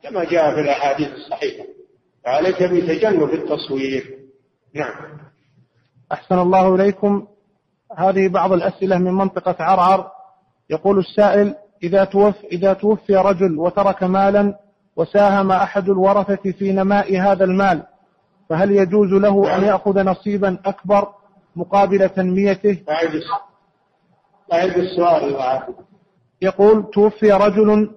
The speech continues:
Speaker 2: وترك مالا وساهم أحد الورثة في نماء هذا المال،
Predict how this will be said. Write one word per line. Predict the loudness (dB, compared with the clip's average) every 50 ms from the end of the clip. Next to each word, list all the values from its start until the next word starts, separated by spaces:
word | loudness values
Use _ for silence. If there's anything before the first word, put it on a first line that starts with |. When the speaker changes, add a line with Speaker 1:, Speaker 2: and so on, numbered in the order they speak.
| _ -4
Speaker 2:
وترك | -4 -2 0 0 0 0 0 0 -2 0
مالا | 0 2 2 2 2 2 0 -2 -4 -6 -12 _ _ _ _ _ _ _ _
وساهم | -6 -6 -2 2 2 2 4 2 2 2 2
أحد | 0 0 -2 -2 -2 -2 0 0
الورثة | 2 4 4 4 4 2 0 0 -2 -4 -4 -6
في | -4 -2 -2 0
نماء | 0 0 2 0 0 0 0 -2
هذا | 0 2 2 2 2 2
المال، | 2 2 2 2 2 0 0 -2